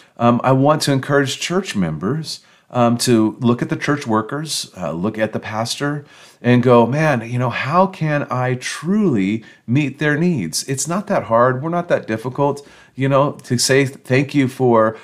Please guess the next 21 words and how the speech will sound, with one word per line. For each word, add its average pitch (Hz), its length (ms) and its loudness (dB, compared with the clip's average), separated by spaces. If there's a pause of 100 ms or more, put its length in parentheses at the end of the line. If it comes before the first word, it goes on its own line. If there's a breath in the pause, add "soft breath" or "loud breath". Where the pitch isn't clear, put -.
(140 loud breath)
leading 123 320 4
Bible 117 300 4
study 120 500 0
and 98 240 0
bringing 113 320 2
this 107 220 -2
out 107 180 2
in 107 100 0
Bible 101 280 2
study," 110 320 0
or 98 160 2
this 104 220 -2
thing, 120 280 -2
this 101 200 -2
analogy 117 480 0
that 110 80 0
you 98 180 0
used 104 320 -2
in 98 80 -2
the 90 60 -2
sermon 120 360 -2